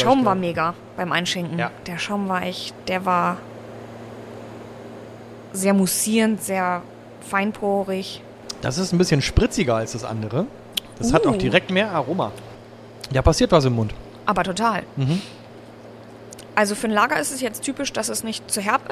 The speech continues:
Speaker 1: ist, dass es auch ähnlich wie beim Hellen eine ganz
Speaker 2: Mhm.
Speaker 1: weiche Bittere hat. Ähm, ich merk aber hinten raus schon, schon im Abgang kommt noch ein bisschen was, aber es ist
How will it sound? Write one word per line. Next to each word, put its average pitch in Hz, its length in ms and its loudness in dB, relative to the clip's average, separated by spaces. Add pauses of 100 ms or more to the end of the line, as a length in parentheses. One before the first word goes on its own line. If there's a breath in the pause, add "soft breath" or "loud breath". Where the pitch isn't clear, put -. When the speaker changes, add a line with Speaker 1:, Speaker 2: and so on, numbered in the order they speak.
Speaker 1:
ist, - 220 -6
dass 208 120 -2
es 214 120 -6
auch 214 260 4
ähnlich 233 260 -2
wie 214 60 -6
beim 208 180 -2
Hellen 233 360 0 (500 loud breath)
eine 214 100 -2
ganz - 540 0 (720)
Speaker 2:
Mhm. 196 80 -4
Speaker 1:
weiche 254 320 2
Bittere 294 360 -2
hat. 359 200 -4 (400)
Ähm, 214 560 4 (1400)
ich 220 140 -4
merk 269 220 6
aber 247 140 6
hinten 269 280 0
raus 277 340 0
schon, 262 240 0 (560)
schon 277 220 0
im 285 80 0
Abgang 254 520 0 (360)
kommt - 200 2
noch 302 100 -4
ein 311 100 -4
bisschen 294 300 0
was, 320 300 0 (600 loud breath)
aber 214 160 4
es 214 120 2
ist - 360 -2